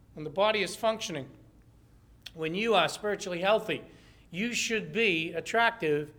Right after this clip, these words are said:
to true believers. And sometimes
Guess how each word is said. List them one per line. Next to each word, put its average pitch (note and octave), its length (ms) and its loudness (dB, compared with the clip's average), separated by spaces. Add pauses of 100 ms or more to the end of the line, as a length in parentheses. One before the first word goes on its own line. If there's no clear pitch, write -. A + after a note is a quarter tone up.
(460)
to D#3+ 480 2 (440)
true - 180 -4
believers. E3 600 -2 (1160)
And E3+ 220 2
sometimes E3+ 880 2